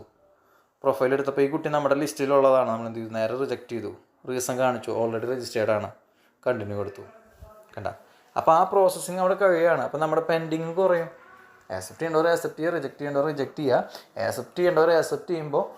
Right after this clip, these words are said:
അത് റിജക്റ്റിലേക്ക് പോകണമെന്നുണ്ടെങ്കിൽ അതിൽ എൻ്റർ ചെയ്തതിൽ തെറ്റുണ്ടാവും എന്നർത്ഥം കേട്ടോ. അപ്പോൾ ഇത് നിങ്ങൾ എല്ലാ ടീച്ചേഴ്സിനും ഉണ്ടാവാം. ഇത് മൂന്നും സീറോ ആയിട്ടുള്ള ആൾക്ക്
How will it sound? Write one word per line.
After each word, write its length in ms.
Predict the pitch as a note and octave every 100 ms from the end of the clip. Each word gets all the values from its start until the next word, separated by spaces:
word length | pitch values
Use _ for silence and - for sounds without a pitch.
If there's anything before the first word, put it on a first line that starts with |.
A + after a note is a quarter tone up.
| -
അത് 80 | A#2 C#3
റിജക്റ്റിലേക്ക് 460 | B2+ B2+ B2+ C#3+ D3+
പോകണമെന്നുണ്ടെങ്കിൽ 460 | D3 E3+ F3+ D#3+ F#3+
അതിൽ 120 | D3 D#3
എൻ്റർ 160 | C3+ C3+
ചെയ്തതിൽ 240 | B2+ A#2+ A#2
തെറ്റുണ്ടാവും 400 | D3 A#2 A2+ A2
എന്നർത്ഥം 340 | B2 - F#2+ - _ _ -
കേട്ടോ. 160 | D3+ A#2
അപ്പോൾ 140 | D3+
ഇത് 100 | C#3+ F#3+ G3
നിങ്ങൾ 200 | F3+ F3+ A3+ - - _ -
എല്ലാ 200 | C3 C#3 D3+
ടീച്ചേഴ്സിനും 480 | F3 D#3+ D#3+ D#3 E3+ F#3+ E3
ഉണ്ടാവാം. 420 | D3 C3 B2+ F3 - C#3
ഇത് 120 | D#3+ F#3 - _ _ -
മൂന്നും 360 | D3 D3+ E3+ F#3
സീറോ 300 | F#3+ E3+ D#3+ F3
ആയിട്ടുള്ള 300 | F3 F3+ F3+
ആൾക്ക് 240 | F3+ F3